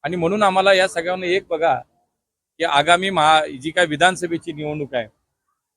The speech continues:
त्याची ही सेमीफायनल आहे असं म्हणायला हरकत नाही. त्यामुळे पुढच्या दोन ते तीन महिन्यात जी काही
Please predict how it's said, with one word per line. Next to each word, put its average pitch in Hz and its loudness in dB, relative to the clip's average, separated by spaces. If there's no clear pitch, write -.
त्याची 147 -4
ही 170 0
सेमीफायनल 165 0
आहे 165 4
असं 165 -4
म्हणायला 151 0
हरकत 139 -6
नाही. 123 -4
त्यामुळे - -16
पुढच्या 143 -6
दोन 151 -6
ते 156 -10
तीन 165 -8
महिन्यात 156 -4
जी 156 -12
काही 160 0